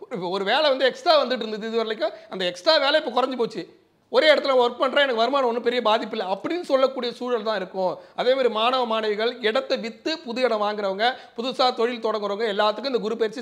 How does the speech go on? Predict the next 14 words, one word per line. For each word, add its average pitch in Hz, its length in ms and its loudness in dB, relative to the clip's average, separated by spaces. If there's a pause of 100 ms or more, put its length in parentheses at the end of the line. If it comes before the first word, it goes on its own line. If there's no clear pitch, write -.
(120)
சாதகமா 233 440 4
தான் 254 140 2
இருக்கு. 190 540 -6
சாதகமா 214 480 2
இருந்தாலும் 233 680 0 (140)
அஸ்தமன 240 440 0
தோஷம், 208 460 -2 (180)
குரு 233 180 -2
வக்ர 190 440 4
தோஷம், 226 460 -2 (520)
அதே 202 160 -4
மாதிரி 233 200 0
சனி 233 440 0
வக்ரம், 185 420 0